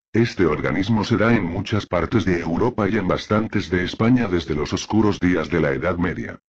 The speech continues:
Pero como institución estatal, y por lo tanto nacional, no se había instituido. Fue en el proceso democrático cuando se fundó,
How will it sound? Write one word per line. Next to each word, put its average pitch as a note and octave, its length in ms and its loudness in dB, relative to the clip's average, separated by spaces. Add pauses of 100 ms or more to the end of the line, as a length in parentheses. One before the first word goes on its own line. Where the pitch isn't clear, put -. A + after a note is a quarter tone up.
(200)
Pero F2+ 220 0
como F#2+ 260 2
institución F2+ 640 0
estatal, F#2+ 720 -2
y F#2 80 4
por E2 200 0
lo F#2 140 4
tanto G2 320 0
nacional, F#2 540 -2 (120)
no G2 180 -2
se F#2 140 -2
había G2 280 0
instituido. E2 720 -4 (480)
Fue A2 340 2
en F2+ 80 0
el G2 120 -2
proceso F#2 420 0
democrático F#2+ 640 0
cuando E2 300 -2
se D#2+ 140 -2
fundó, F2+ 460 0